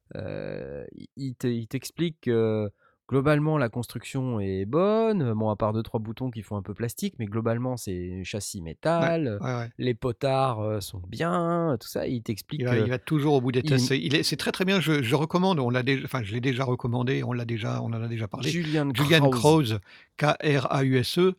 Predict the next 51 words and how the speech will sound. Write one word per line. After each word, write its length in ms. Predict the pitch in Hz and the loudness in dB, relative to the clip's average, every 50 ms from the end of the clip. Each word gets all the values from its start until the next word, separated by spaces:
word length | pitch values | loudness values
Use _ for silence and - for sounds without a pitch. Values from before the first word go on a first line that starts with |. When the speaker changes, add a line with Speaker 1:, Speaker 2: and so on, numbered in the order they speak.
| - - | 2 6
Speaker 1:
euh, 260 | 147 143 143 143 147 - | 8 8 8 8 6 2
ou 580 | 151 135 139 151 160 170 175 170 170 175 170 185 170 | 0 -2 -4 -4 -4 -4 -4 -6 -6 -6 -6 -4 -2
Speaker 2:
C'est 60 | 147 | -2
Speaker 1:
oui, 40 | 135 | 0
Speaker 2:
ça, 100 | - - | 2 2
Speaker 1:
S 120 | 131 - | 4 4
E. 40 | 151 156 | 6 6
Speaker 2:
K 240 | 147 151 151 139 | 6 6 4 4
R 40 | 127 | 4
A 80 | 135 131 | 2 2
U 220 | 131 131 135 135 131 | 2 2 2 2 4
S 120 | 131 127 | 4 6
E, 40 | 127 | 6
Speaker 1:
Euh, 460 | 127 123 123 123 120 117 117 113 127 - - - - - _ _ _ - - _ _ | 6 4 4 2 2 0 0 -2 -2 -4 -6 -10 -14 -20 _ _ _ -20 -20 _ _
Speaker 2:
ouais. 160 | - - 60 - - - - - _ | -18 -16 -14 -10 -10 -8 -8 -8 _
Speaker 1:
il, 400 | - 180 135 139 135 131 135 131 | -4 -2 0 2 4 4 4 4
c'est 200 | - - 143 - | 2 0 0 2
un 100 | 151 143 | 4 4
Allemand, 300 | 143 143 147 165 170 165 | 4 6 6 4 4 4
mais, 280 | 151 127 120 120 117 113 | 4 2 2 2 2 0
euh, 240 | 113 113 113 113 110 | 0 0 0 -2 -2
il 100 | 107 104 | -4 -4
fait 120 | - 143 | -4 -2
ses 140 | - - 135 | -2 0 0
vidéos 320 | 123 127 131 135 135 127 120 | 0 4 4 4 4 4 2
en, 80 | 117 | 2
en 260 | 117 - - 123 120 120 | 0 0 0 0 0 2
anglais. 360 | 117 113 113 135 170 185 190 - _ - | 2 2 0 0 -2 -2 -4 -8 _ 0
Speaker 2:
Ah, 100 | 139 143 | 2 2
j'adore 320 | 113 120 117 107 123 123 | 2 2 2 2 4 4
ce 60 | - | 6
qu'il 80 | 127 123 | 6 6
Speaker 1:
Et 120 | 123 120 131 | 6 4 2
Speaker 2:
fait. 120 | - - - | 0 -2 -2
Speaker 1:
il 200 | 165 131 131 143 | -2 2 6 6
est 300 | 156 165 170 160 - - _ _ _ - - - - - | 8 8 8 6 4 0 _ _ _ -20 -20 -20 -14 -10
super, 520 | - - - 214 165 - 165 151 151 123 | -6 -4 -2 -2 0 2 4 4 4 4
il 140 | 120 127 127 | 4 2 2
a 60 | 127 | 2
vraiment 260 | 113 139 156 170 180 | 2 2 4 2 2
ce 120 | - - - | 0 -2 -2
côté 260 | - - - 151 - | -2 -2 -2 -2 -4
très, 220 | - - - 247 | -4 -4 -2 -2
très 180 | - - 185 - | 0 0 -2 -2
calme. 460 | - - 151 147 160 170 147 127 113 - - - - - - | 0 2 2 4 4 4 2 2 0 -4 -8 -14 -20 -12 -6
Il 140 | - 123 117 | -6 -4 -2
parle 240 | - - 135 123 120 | 0 0 0 0 0
face 240 | - - 175 - - | -2 -4 -4 -4 -2
caméra, 580 | - 160 151 147 143 127 123 127 135 151 151 147 | 0 2 4 4 4 4 4 4 2 2 0 0
très 200 | - - - 196 | -2 -4 -8 -4
calmement, 640 | - - 160 139 131 131 120 123 135 151 175 196 | -2 0 2 4 4 6 6 6 6 4 2 0